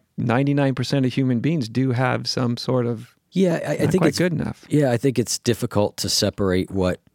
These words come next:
Speaker 2: comes down as those sort of religious myths of original sin or whatever, and from what we've got culturally today, which is
Speaker 1: Yeah.
Speaker 2: just, I mean,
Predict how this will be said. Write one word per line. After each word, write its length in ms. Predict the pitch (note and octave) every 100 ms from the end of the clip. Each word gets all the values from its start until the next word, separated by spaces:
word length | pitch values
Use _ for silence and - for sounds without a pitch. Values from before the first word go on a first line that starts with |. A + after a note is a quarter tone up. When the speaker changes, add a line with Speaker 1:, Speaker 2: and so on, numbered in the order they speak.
| _ -
Speaker 2:
comes 320 | - G2 F#2
down 320 | - F2+ F2+
as 200 | F2 E2+
those 320 | - E2+ E2+ E2+
sort 320 | - - E2
of 200 | D#2+ D#2+
religious 560 | F2 E2 E2 E2+ - -
myths 520 | E2 E2 - - -
of 320 | D#2+ D#2 - -
original 400 | F2+ F2 F2 E2
sin 240 | - F2
or 60 | E2+
whatever, 400 | E2+ D#2+ D#2+ E2+ - - - _
and 400 | G2+ F2+ E2+ D2 - _ _ _
from 300 | - G2+ F2+
what 180 | F2 -
we've 200 | F2+ E2
got 340 | F2 E2 - -
culturally 580 | - F#2 - D#2 D2
today, 380 | D2 D2+ D2 D2
which 280 | D2 D#2 -
is 680 | F2 E2 E2 - - - -
Speaker 1:
Yeah. 220 | _ _
Speaker 2:
just, 460 | - A#2 - - - -
I 40 |
mean, 240 | G2+ F#2+